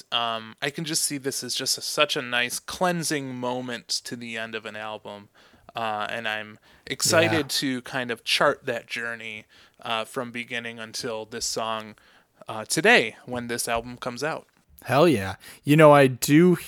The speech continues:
Speaker 2: obviously hear New Order, like you said, but n-, thinking about it now, I wasn't thinking about it when we were listening to it, but now the song's sort of playing, resonating in my head,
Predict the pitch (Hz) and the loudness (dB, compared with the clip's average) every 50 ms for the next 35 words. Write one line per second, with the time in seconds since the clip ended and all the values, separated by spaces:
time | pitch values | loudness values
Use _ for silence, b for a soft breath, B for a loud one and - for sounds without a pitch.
0 | - - 139 135 131 123 131 127 123 - - - 123 113 104 - 127 123 117 113 | -2 4 6 6 6 6 6 2 2 2 2 2 0 0 0 0 2 2 2 2
1 | 113 110 110 110 113 120 117 113 113 113 117 113 127 127 131 135 156 - - - | 2 2 2 2 2 4 4 4 4 4 4 4 4 2 2 2 0 -4 -4 -4
2 | 117 113 104 - - 120 120 120 - - 139 139 139 139 139 - - - 110 - | -2 -2 -2 -4 -4 -4 -2 -2 0 2 4 4 4 4 2 -6 -12 -12 -4 0
3 | 127 120 113 - - - 104 101 - - 120 120 120 - _ - 165 160 165 - | 2 2 2 0 -4 -12 -12 -10 -6 -4 -2 -2 -2 -4 _ 0 2 2 4 4
4 | 185 170 156 147 143 135 135 127 120 104 110 113 123 123 123 123 113 110 107 110 | 4 4 8 10 10 10 10 8 6 2 2 2 4 4 6 6 6 6 6 6
5 | 113 120 127 131 143 143 139 - 139 139 139 131 127 117 110 110 113 110 107 104 | 6 4 4 4 2 0 0 0 2 2 4 4 4 4 2 2 0 0 0 0
6 | 113 117 - - 113 101 95 - 107 101 92 - - 104 104 113 113 120 123 117 | 0 0 0 -2 -4 -4 -2 -2 -2 -2 -4 -4 -4 -2 0 2 2 2 2 2
7 | 113 110 - - 110 110 110 107 - - 117 104 104 95 - - 110 107 107 107 | 0 -2 -2 0 0 0 -2 -2 -4 -4 -4 -4 -4 -6 -6 -4 -2 -2 0 0
8 | 113 113 113 110 110 107 107 107 - - 113 113 113 110 113 113 113 110 104 101 | 0 0 0 0 0 0 0 0 0 0 0 0 0 0 0 -2 -2 -2 -2 -2
9 | 101 - - - 110 107 113 131 139 | -4 -6 -6 -4 -4 -4 -4 -6 -8